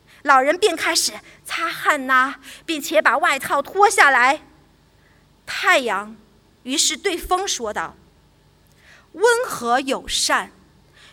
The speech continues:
永远胜过强烈的狂暴。”我们看到，这就是人性的真理。温和友善的态度，更能够叫人改变心意。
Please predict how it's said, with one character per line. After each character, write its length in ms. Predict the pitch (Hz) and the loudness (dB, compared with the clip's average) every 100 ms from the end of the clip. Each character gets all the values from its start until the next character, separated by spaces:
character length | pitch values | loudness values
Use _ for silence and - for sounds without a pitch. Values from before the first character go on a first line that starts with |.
| - | -6
永 260 | 233 254 403 | 0 2 2
远 220 | 453 226 | 0 -2
胜 400 | 185 - 415 269 | -2 -2 0 -2
过 360 | 208 247 214 170 - - - | -4 -4 -4 -6 -16 -18 -6
强 480 | - - 277 220 269 403 | -4 -2 0 0 0 0
烈 260 | 453 359 | 4 4
的 200 | 226 202 - - | 2 -8 -12 -2
狂 380 | - 214 180 208 | 0 0 -4 0
暴。” 360 | - - - _ _ _ _ _ _ _ _ _ _ _ _ _ _ _ _ _ _ - | 0 0 -14 _ _ _ _ _ _ _ _ _ _ _ _ _ _ _ _ _ _ -6
我 100 | 277 | 0
们 100 | 254 | 0
看 260 | 262 294 233 | 0 -2 0
到， 340 | 220 208 202 _ _ | 0 0 -4 _ _
这 220 | - 453 359 | -2 0 0
就 100 | 294 | -2
是 160 | - | -6
人 220 | 214 220 | -4 -4
性 340 | 208 - 320 240 | -4 -4 -4 -6
的 80 | 180 | -8
真 300 | 285 285 262 | -8 -8 -8
理。 180 | - - _ _ _ _ _ _ _ _ - - - | -14 -20 _ _ _ _ _ _ _ _ -20 -20 2
温 300 | 427 480 508 | 4 6 4
和 240 | 277 294 | 4 2
友 260 | 277 247 226 | 4 -2 0
善 260 | - 339 | 2 2
的 80 | 269 | 0
态 280 | - - 240 | -4 0 -2
度， 320 | 233 233 - _ _ - - - | -2 -12 -12 _ _ -20 -10 0
更 260 | 466 349 | 2 2
能 140 | 269 269 | 0 0
够 120 | 320 | -2
叫 280 | 294 339 254 | 4 4 4
人 160 | 233 | 0
改 200 | 269 247 | -2 -4
变 240 | - 302 247 | -4 -4 -2
心 320 | - 269 262 | -2 -4 -6
意。 300 | 247 202 | -8 -14